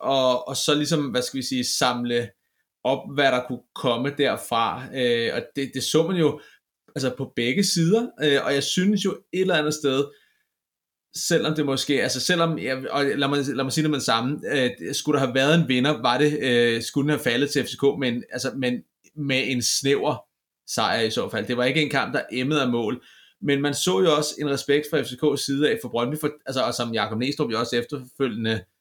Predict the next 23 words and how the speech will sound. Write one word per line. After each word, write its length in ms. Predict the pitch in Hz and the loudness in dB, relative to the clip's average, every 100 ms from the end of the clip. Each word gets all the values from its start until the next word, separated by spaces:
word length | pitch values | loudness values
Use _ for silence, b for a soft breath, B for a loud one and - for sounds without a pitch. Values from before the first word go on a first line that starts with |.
| _ _ 113 | _ _ -2
øh, 240 | 104 98 | -2 0
selv 200 | - 123 | 0 0
talte 320 | - 139 202 | 2 4 4
om 260 | 170 - 127 | 4 0 -4
i, 240 | 127 120 113 | 0 2 2
øh, 200 | 107 82 | 0 0
Onsite, 400 | 113 135 151 120 | -2 0 0 0
tror 160 | - | 0
jeg 60 | 117 | 0
det 80 | 113 | 2
var, 260 | 117 - b b b b _ | 0 -4 b b b b _
at, 180 | - 131 - - 95 | -2 -2 -2 -8 -8
øh, 80 | 135 | -6
man 180 | 135 127 | -4 0
så 220 | 165 156 | 2 2
jo, 60 | 160 | 2
hvordan 380 | 135 131 151 | 2 2 2
F 40 | 147 | 0
C 120 | 143 | 0
K 60 | 151 | 2
jo, 500 | 147 156 147 127 156 | 4 4 4 2 0
øh, 540 | 147 131 123 110 107 107 - - _ _ | 2 4 4 2 -2 -6 -14 -20 _ _
altså, 180 | 135 | -8